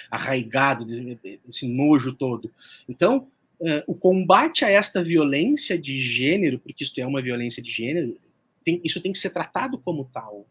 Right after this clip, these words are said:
Nós temos que, nós temos que, aos poucos, difundir essa informação para que as mulheres tenham a percepção, eh, não que elas, desculpa, não, não é que elas não tenham, é que as pessoas precisam entender isso.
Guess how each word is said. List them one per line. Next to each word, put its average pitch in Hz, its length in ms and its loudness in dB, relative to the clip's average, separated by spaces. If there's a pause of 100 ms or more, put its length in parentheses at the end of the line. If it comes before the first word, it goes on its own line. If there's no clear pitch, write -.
(100)
Nós 123 120 -10
temos 165 240 -4
que, 180 220 -8 (120)
nós 139 140 -10
temos 175 200 -4
que, 170 260 -4 (340)
aos 147 240 -2
poucos, 170 560 0
difundir 143 600 -2
essa 160 120 -2
informação 135 640 -6
para - 120 -12
que - 80 -6
as 147 80 -4
mulheres 139 580 -2
tenham 151 320 -2
a 151 60 -2
percepção, 143 920 -4 (600)
eh, 113 200 -14
não 170 160 4
que 196 60 -4
elas, 208 280 -4 (260)
desculpa, 127 400 -2
não, 143 180 0
não 143 300 -4
é 170 60 -2
que - 80 -6
elas 185 160 0
não 175 200 2
tenham, 151 380 0
é 127 60 -8
que - 100 -6
as 147 80 -4
pessoas 175 360 -4
precisam 180 340 -2
entender 170 680 0
isso. - 480 -2